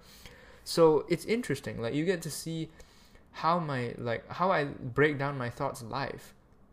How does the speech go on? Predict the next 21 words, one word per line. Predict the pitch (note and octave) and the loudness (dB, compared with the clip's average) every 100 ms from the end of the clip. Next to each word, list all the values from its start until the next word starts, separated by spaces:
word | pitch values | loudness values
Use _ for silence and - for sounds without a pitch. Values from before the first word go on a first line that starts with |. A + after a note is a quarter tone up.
| - | -2
on | C#3 C3+ B2+ B2 B2+ | 2 2 0 -6 -4
these | B2+ B2 | -4 -4
topics. | - C3+ B2 - | -6 -6 -6 -4
I | - D#3 | 0 0
don't | G#3 E3 | 0 0
write | D#3+ F#3+ | 0 0
an | D#3+ | -2
essay. | F3 - B2 G#2+ | -4 -2 -2 0
I | - | 0
don't | F3 G3+ | 0 0
write | F3 - | 0 0
articles | D#3 E3+ C#3+ A#2+ A#2+ - - - - - | 0 -2 -2 -4 -6 -14 -20 -20 -12 -2
about | C3+ A#2+ | 0 0
this, | B2 A#2 A#2 - - | 0 -4 -6 -14 -4
like, | B2+ A#2+ - | -4 -4 -4
well | C3 D3 E3 | 0 2 2
thought | E3+ D3+ | 2 2
out, | D3+ C3+ - | 4 2 0
take | C#3+ - | -2 -2
three | D3+ D#3 | -2 0
hours, | C#3 B2 A#2+ | 2 0 -4